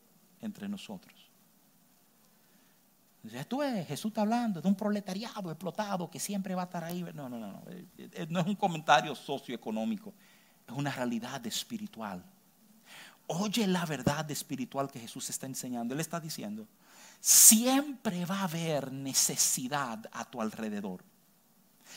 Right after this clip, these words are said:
Si tú anclas tu vida en atender necesidad, tú sabes lo que tú harás al final de tu vida, haber atendido necesidades sin haberte enfocado en lo que Dios pidió de ti.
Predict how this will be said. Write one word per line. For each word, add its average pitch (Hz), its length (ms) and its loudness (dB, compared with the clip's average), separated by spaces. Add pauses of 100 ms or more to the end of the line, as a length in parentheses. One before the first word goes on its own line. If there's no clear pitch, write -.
(160)
Si - 220 10
tú 302 360 4
anclas 262 800 6
tu 175 140 2
vida 170 440 0
en 160 200 4
atender 175 800 6
necesidad, 180 800 4
tú 180 100 0
sabes 233 280 6
lo 214 100 8
que 180 120 4
tú 202 160 2
harás 196 240 4
al 190 100 8
final 170 280 6
de 190 80 6
tu 214 120 -2
vida, 170 300 2 (380)
haber 127 260 0
atendido 156 640 -2
necesidades 147 880 -4 (200)
sin 170 240 2
haberte 190 520 2
enfocado 170 840 -2
en 117 100 0
lo 117 120 -6
que 123 140 -8
Dios 117 420 -8
pidió 98 300 -4
de 92 120 -8
ti. - 180 -10